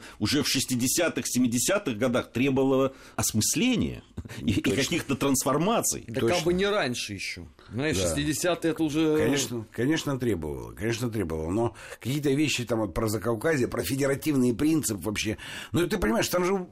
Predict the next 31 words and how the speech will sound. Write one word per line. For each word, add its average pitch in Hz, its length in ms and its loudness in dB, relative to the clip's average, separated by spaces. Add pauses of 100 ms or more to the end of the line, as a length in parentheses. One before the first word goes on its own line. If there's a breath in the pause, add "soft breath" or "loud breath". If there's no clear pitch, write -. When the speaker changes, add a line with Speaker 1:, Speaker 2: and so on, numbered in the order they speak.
(140)
Speaker 2:
много 180 380 2
ужасностей 180 600 0
было. 80 340 -4 (360 loud breath)
Ну, 127 160 2
например, 165 560 2 (600 loud breath)
административные 175 920 2
границы 196 600 2
там 65 280 -8
и 120 240 0
области, 147 680 2
да, 117 420 -8
а 101 100 0
области 135 380 0
были 107 220 2
в 95 80 -4
национальных 147 640 2
республиках, 98 640 -12 (440 loud breath)
вот, 85 220 -2
они 139 200 2
же, 170 260 2
знаешь, 196 240 0
как 101 120 -12
формировались? 92 720 -2 (680)
По - 80 -6
количеству 151 540 -2
коммунистов 143 540 0
в 101 80 -4
райкомах. - 720 -4 (500)
Это 107 180 0
был 143 160 2
главный, 156 440 2